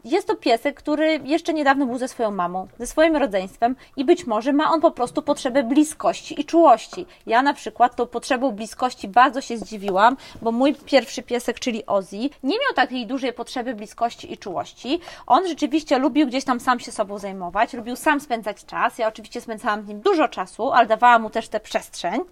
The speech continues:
E, a tutaj Lemi jest takim pieskiem, który potrzebuje dużo takiego mojego wsparcia, przytulenia. On bardzo wsk-, często wskakuje do mnie i do mojego męża, bardzo blisko tutaj gdzieś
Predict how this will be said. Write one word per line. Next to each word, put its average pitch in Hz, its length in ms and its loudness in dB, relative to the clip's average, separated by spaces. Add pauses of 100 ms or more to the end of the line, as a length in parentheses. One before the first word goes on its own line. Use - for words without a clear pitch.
(140)
E, 220 260 6
a 247 100 4
tutaj 339 380 2
Lemi 220 300 0
jest 285 140 -4
takim 262 260 -8
pieskiem, 214 340 -8
który 240 320 -4 (240)
potrzebuje 294 580 0
dużo 233 220 -6
takiego 220 280 -10
mojego 233 260 -4
wsparcia, 214 680 -4
przytulenia. 208 720 -4
On 220 120 -2
bardzo 285 260 2
wsk-, - 320 -10
często 269 280 -2
wskakuje 320 460 -2
do 262 120 4
mnie 302 120 2
i 240 60 -2
do 247 80 -6
mojego 226 300 0
męża, 254 300 4
bardzo 247 280 -2
blisko 254 360 -6
tutaj 240 280 -4
gdzieś 226 220 -6